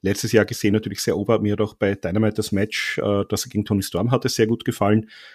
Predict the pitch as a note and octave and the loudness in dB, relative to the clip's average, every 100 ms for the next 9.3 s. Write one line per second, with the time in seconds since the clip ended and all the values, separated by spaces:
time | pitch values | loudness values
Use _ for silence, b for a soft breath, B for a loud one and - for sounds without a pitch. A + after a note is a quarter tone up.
0 | B _ A2 A#2+ - A#2+ G2 G#2+ C3 - | B _ 2 2 4 2 4 6 6 6
1 | A2+ - G#2+ A#2+ - A2+ G#2+ - A2+ - | 2 2 2 2 4 4 2 2 2 2
2 | - G#2 - B2 F3 A2+ A2 G#2 G2 A#2+ | -2 -2 0 0 4 4 4 0 0 0
3 | - - F#2+ F#2+ G2 - - - G2+ G#2 | -4 -4 -2 0 -2 -4 -20 -6 0 2
4 | A2+ F#2 B2+ G#2 G2 G#2+ F#2+ - - - | 2 2 2 2 2 2 0 2 0 2
5 | G#2+ - A2 G2 - G#2+ B2 G#2+ G2+ - | 2 2 0 0 4 4 4 0 -2 2
6 | - - F#2+ G#2 G2 G2+ F#2+ - F#2+ F#2 | 0 0 2 0 2 2 2 0 -2 2
7 | B2 G2+ G2+ - F#2 F#2+ F#2 G#2 G2+ F#2+ | 4 4 2 0 -4 -2 -2 -2 0 -2
8 | - - F#2 F2+ F#2 F2 - F#2 F#2 A2+ | -4 -6 -4 -2 -2 -2 -4 -2 0 2
9 | F2 C#3+ | 4 2